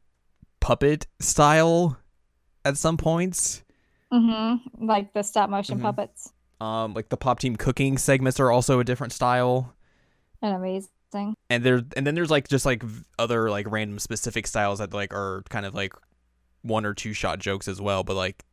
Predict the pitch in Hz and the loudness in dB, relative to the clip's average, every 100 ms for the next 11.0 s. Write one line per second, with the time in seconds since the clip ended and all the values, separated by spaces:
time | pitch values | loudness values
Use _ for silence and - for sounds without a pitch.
0 | - 107 107 104 107 - 104 233 220 226 | -2 -2 0 -2 -4 -6 -4 0 0 0
1 | 220 202 214 202 113 101 92 98 - _ | -4 -6 -8 -8 -6 -6 -6 -12 -18 _
2 | _ _ _ - 226 233 214 214 202 196 | _ _ _ -6 -4 2 4 6 4 4
3 | 220 220 220 240 208 202 196 196 196 196 | 0 -2 2 2 4 4 2 2 0 -4
4 | 208 208 _ 156 147 175 147 202 196 185 | -8 -10 _ -2 2 2 4 6 6 8
5 | 185 156 143 - - - - - - - | 8 10 8 4 -2 -12 -16 -18 -20 -20
6 | _ - 254 247 247 247 247 247 294 269 | _ 2 6 8 10 10 8 8 6 8
7 | 262 262 262 240 240 240 262 247 240 226 | 8 8 6 4 2 2 2 4 4 4
8 | 220 254 - - - - - - 160 143 | 0 -2 -8 -20 -20 -20 -18 2 4 6
9 | 180 156 175 170 151 160 175 165 - 139 | 6 6 6 6 6 2 2 2 2 0
10 | 143 139 120 107 113 110 104 135 135 117 | 2 2 2 2 4 2 2 4 4 4